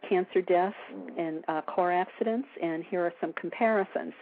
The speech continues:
In New York, more girls are commercially sexually exploited in one month, thirty-two hundred, than the number of teens who committed suicide or were hospitalized for self-inflicted injury in one year,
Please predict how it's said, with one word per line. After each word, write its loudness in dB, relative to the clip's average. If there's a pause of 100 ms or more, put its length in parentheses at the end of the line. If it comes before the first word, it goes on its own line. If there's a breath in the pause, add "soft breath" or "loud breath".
(540 loud breath)
In 2
New 2
York, 2
more 2
girls 4
are 2
commercially -2
sexually 0
exploited 0
in -4
one 0
month, 2 (360)
thirty-two 2
hundred, -2 (300 loud breath)
than 2
the 2
number 0
of 0 (140)
teens 0
who 0
committed -4 (160)
suicide 2 (340 loud breath)
or 2
were 4
hospitalized 0
for -2 (100)
self-inflicted 0
injury -2
in -6
one 0
year, 0